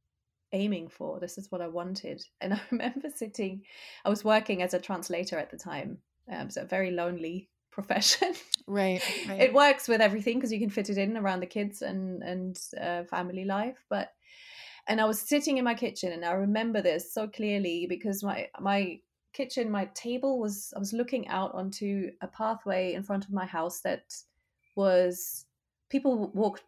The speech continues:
Speaker 1: past that on the way to school, on the way to work. And I, I sat there looking at all those people walking past, and a friend of mine walked past. And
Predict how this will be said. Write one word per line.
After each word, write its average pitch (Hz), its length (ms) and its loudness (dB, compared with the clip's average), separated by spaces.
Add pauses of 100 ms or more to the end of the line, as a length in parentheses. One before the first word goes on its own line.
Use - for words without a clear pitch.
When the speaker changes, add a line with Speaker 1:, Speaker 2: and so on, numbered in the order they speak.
(120)
Speaker 1:
past 196 380 2
that 160 220 4
on 185 120 -2
the 196 60 2
way 202 140 0
to 240 100 -10
school, 180 540 -2
on 185 100 -4
the 180 60 -4
way 185 100 0
to 185 160 -8
work. 170 380 -4 (360)
And 175 460 -6 (480)
I, 190 180 -2 (260)
I 196 100 0
sat 226 340 0 (240)
there 170 180 4
looking 196 380 -2
at - 160 -6
all 180 100 -6
those 185 200 -2
people 208 340 -6
walking 175 400 -4
past, - 580 -8
and 170 400 -10 (240)
a 196 60 -12
friend 233 400 0
of 208 160 -2
mine 170 240 -4
walked - 320 -4
past. - 520 -12 (1500)
And 220 600 6